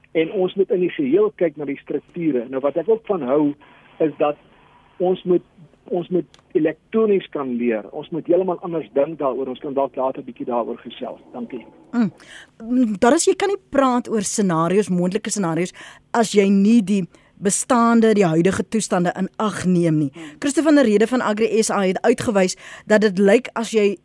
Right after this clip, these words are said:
Speaker 2: eh, selfs 'n voorstel maak van die minimumlone wat aangepas moet word, dan moet jy in ag neem waar deur hierdie boere is. Want as jy gegaan het waar daar nie of oeste was nie weens droogte,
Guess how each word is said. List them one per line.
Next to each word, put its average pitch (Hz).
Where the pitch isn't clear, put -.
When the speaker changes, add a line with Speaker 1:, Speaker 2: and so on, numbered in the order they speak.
Speaker 2:
eh, 170
selfs 233
'n 196
voorstel 269
maak 196
van 185
die 180
minimumlone 196
wat 160
aangepas 233
moet 190
word, 175
dan 226
moet 220
jy 370
in 277
ag -
neem 220
waar 190
deur 190
hierdie 208
boere 190
is. 185
Want 262
as 381
jy 403
gegaan 294
het 226
waar 202
daar 208
nie 247
of 294
oeste 254
was 175
nie 196
weens 185
droogte, 180